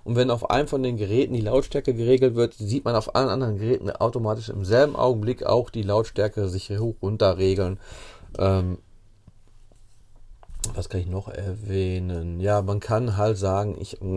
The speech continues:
genau, dann habe ich mir noch, ähm, weil ich das System so toll finde, da gibt's halt die Sonos eins, die Sonos drei, die Sonos fünf. Die Sonos drei eins ist halt mit einem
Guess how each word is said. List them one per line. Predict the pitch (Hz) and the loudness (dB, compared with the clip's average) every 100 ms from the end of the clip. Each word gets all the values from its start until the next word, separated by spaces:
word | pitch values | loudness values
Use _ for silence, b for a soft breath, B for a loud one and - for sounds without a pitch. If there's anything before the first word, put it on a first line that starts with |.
| - | -4
genau, | 117 101 69 | 0 2 2
dann | 90 | 2
habe | 101 107 | 2 0
ich | |
mir | 107 | -2
noch, | 98 107 - | -2 -2 -2
ähm, | 101 101 107 104 107 b b b b b b | 0 0 0 -4 -8 b b b b b b
weil | 90 | 0
ich | 98 | 0
das | 98 | -2
System | 110 - 110 | -4 -4 -2
so | 120 | -2
toll | 135 135 | 2 2
finde, | - 90 120 160 - - | 2 0 0 0 -4 -8
da | 87 | -4
gibt's | 95 107 | -4 -4
halt | 107 98 | -4 -2
die | |
Sonos | 92 95 87 78 | -2 -2 -4 -4
eins, | 92 143 | -4 -4
die | - | -4
Sonos | 98 92 85 - | -4 -4 -6 -6
drei, | - 120 | -2 -2
die | 123 | 0
Sonos | 107 98 92 - | -2 -2 -2 -2
fünf. | 131 180 285 - - - - - - - - - _ - - _ - | -2 -2 -4 -14 -20 -20 -20 -20 -20 -20 -20 -20 _ -20 -20 _ -10
Die | 104 | -4
Sonos | 95 104 98 | 0 2 2
drei | 82 104 127 147 - - | 4 6 8 6 -2 -6
eins | 107 143 - | -2 -2 -4
ist | - - | -10 -4
halt | 98 95 - | -2 -2 -8
mit | 101 - | -12 -4
einem | 92 110 143 | -2 -2 -2